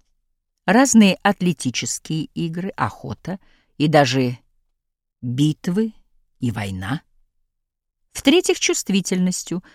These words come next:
таковы созерцание, мышление, ощущение, поэзия, музыка, учение, чтение, изобретение, философия и тому подобное.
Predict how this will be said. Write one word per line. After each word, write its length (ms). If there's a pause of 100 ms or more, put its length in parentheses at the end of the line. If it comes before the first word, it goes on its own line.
(160)
таковы 320
созерцание, 800
мышление, 720
ощущение, 1000 (220)
поэзия, 760
музыка, 840
учение, 840 (120)
чтение, 720 (360)
изобретение, 920
философия 840
и 160
тому 260
подобное. 640